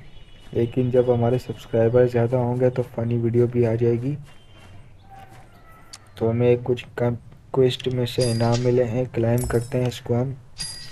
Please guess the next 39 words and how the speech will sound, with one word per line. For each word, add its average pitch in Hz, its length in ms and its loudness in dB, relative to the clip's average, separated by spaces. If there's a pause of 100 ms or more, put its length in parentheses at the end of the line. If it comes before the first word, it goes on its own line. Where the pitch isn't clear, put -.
(160)
सौ 123 260 6
रुपये 123 240 4
gold 120 360 4
मिले 123 200 2
हैं, 120 160 4
contribution 117 680 -2
पन्द्रह 120 360 4
सौ 120 160 -4
मिले 120 240 0
हैं, 123 180 -2
स्किल 120 320 0
plant 117 360 0
पच्चीस 117 420 -2
सौ 127 80 -2
मिले 123 260 0
हैं। 123 260 -2 (960)
तो 117 200 4
घर 117 220 2
की 127 140 -4
setting 123 420 0
भी 127 80 4
मेरी 123 340 4
जुड़ी 120 260 4
हुई 120 220 2
है, 131 80 2 (760)
अगली 120 280 4
video 120 300 4
में 120 120 0
हम 120 140 -2
घर 113 180 2
की 117 140 -4
setting 123 400 0
भी 123 80 -2
सही 123 200 -2
करेंगे 123 380 2
अपनी। 131 380 -2 (3750)
तो 117 60 -2
structure 117 540 -2
पे 123 180 2